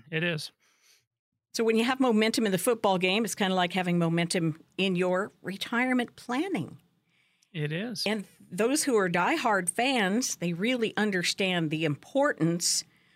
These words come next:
Speaker 2: of an offense.
Speaker 1: Yep. Financial offense requires discipline and being proactive. As if we're gonna link it to football, let's do it.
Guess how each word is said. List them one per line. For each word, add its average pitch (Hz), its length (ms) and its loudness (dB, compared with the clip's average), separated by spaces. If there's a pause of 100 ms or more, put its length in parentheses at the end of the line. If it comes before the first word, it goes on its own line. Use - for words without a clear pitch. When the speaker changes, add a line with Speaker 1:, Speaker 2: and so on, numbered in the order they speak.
(300)
Speaker 2:
of 185 200 0
an 190 200 0
offense. 151 800 -2 (1400)
Speaker 1:
Yep. 160 260 -2 (280)
Financial 196 640 0
offense 196 520 0
requires 170 520 -2
discipline 277 920 -4
and 175 240 -2
being 185 380 -2
proactive. 151 720 -2 (140)
As 165 180 -2
if 190 160 -6
we're 190 80 -2
gonna 196 180 0
link 202 220 -2
it 180 80 -6
to 175 80 -4
football, 185 360 -2
let's 175 180 -4
do 165 160 -2
it. 143 100 -6